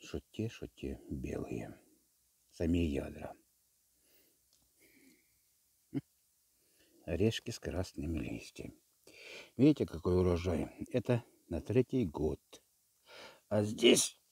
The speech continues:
одинаковые орехи, а здесь намного меньше. Ореха зелеными, фундука с зелеными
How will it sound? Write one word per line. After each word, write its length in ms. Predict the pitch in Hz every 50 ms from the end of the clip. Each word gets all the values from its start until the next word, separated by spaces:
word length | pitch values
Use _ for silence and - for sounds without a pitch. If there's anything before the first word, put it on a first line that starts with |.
| _ _ _ _ _ _ _ _ _ _ - - - - - - - - -
одинаковые 760 | 95 90 87 104 110 117 113 104 - 98 95 90 87 87 85
орехи, 440 | 87 95 131 131 - - - - - _ _ _ _ _ _ _ _ _ _ _ _ _ _ _ _ _ _ _ _ _ _ _ _ _ _ _
а 100 | 85 85
здесь 260 | 85 110 139 123 -
намного 400 | 85 90 92 101 117 110 92 101
меньше. 520 | 95 80 80 78 76 73 - - - - - _ _ _ _ _ _ _ _ _ _ _ _ - - - - _ _ _ _ _ _ _ _ _ _ _ _ _ _ _ _ _ _ _ _ _ _ _ _ - 95 87 - - _ _ -
Ореха 680 | 113 117 113 113 120 127 120 107 - 107 104 95 85 - - - _ _ _ _ _ _ _ _ _ _ _ _ _ _ _ _ _ _ _
зелеными, 720 | - 95 107 113 123 151 165 165 160 151 151 151 151 151 143 - _ _ -
фундука 520 | - - 113 98 98 117 - - 123 101 -
с 180 | - - - _ - -
зелеными 640 | 87 104 113 127 151 160 165 160 156 160 151 143